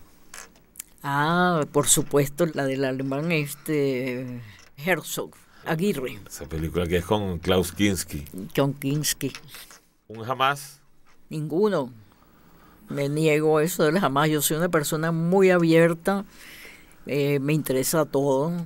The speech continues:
Speaker 2: Y finalmente, Margot, una frase que se parezca a lo que piensas del cine.
Speaker 1: El cine es una pasión.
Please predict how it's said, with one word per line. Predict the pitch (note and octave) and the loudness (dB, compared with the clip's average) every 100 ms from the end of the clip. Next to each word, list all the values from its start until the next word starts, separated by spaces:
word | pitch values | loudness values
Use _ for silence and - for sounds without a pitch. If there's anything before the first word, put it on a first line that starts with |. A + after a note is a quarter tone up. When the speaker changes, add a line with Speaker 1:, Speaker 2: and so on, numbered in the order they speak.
| E3 - - - - - - | -10 -20 -20 -20 -20 -18 -6
Speaker 2:
Y | G2+ | -4
finalmente, | - G2+ G#2+ A#2+ A#2+ A2+ B2+ A#2 | -2 0 0 2 0 0 -2 -2
Margot, | G2+ F2+ G2 G2+ - - - - - - _ _ _ _ | -2 2 4 4 0 -20 -20 -20 -20 -20 _ _ _ _
una | - G#2 A2+ | -10 -4 0
frase | A#2 A2+ B2 | 2 2 0
que | |
se | A2 | -4
parezca | F#2+ F#2+ G2 F#2 - G2+ G2+ _ - - | 0 4 4 2 -2 -4 -6 _ -20 -4
a | F#2 | 0
lo | F2 | 0
que | F#2+ | -2
piensas | F2 G#2 G#2+ A2 - A2+ - - - - _ _ _ - | -2 0 2 0 -4 -6 -6 -16 -20 -20 _ _ _ -2
del | F2+ | -2
cine. | - F2 C#2+ C#2 - - - - - _ _ - | 0 -4 -6 -14 -20 -20 -20 -20 -20 _ _ -6
Speaker 1:
El | E3 | -4
cine | D#3 - D#3 F3+ | 0 0 0 -2
es | E3 | -4
una | F#3+ E3+ | -2 -4
pasión. | D#3+ C#3+ - C3+ A#2+ C3+ F#3 | -2 -2 -2 0 -2 -2 -6